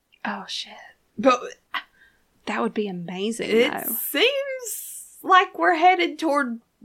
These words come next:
Speaker 2: Witch Sam being very important.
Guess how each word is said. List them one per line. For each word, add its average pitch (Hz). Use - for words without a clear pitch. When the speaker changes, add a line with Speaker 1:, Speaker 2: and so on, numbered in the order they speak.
Speaker 2:
Witch 185
Sam 214
being 208
very 202
important. 233